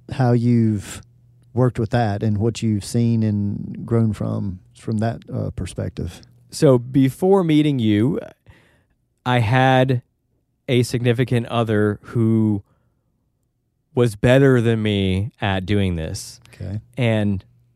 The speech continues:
Speaker 2: when we'd be in <laughs> arguments, they would say or do things that were, like, calm and, like, conscious in the moment, and I could not do that.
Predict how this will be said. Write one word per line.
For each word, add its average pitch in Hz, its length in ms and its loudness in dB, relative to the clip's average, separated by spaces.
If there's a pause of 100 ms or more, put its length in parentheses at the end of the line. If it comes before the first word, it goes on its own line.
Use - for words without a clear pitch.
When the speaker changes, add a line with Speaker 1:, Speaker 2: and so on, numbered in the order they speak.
(460)
Speaker 2:
when 120 240 0
we'd 123 160 2
be 123 160 2
in 117 100 0
<laughs> 120 180 2
arguments, 139 840 0 (1700)
they 143 180 8
would 143 400 6 (340)
say 170 540 6
or 143 160 4
do 160 200 6
things 131 280 0
that 123 160 -2
were, 110 140 -2
like, 104 200 -4
calm 160 440 0
and, 107 140 0
like, 104 220 -4
conscious 185 560 -2
in 131 140 0
the 123 80 0
moment, 127 460 2
and 113 120 -8
I 139 140 -2
could 156 180 0
not 123 220 -2
do 135 180 4
that. 90 300 -2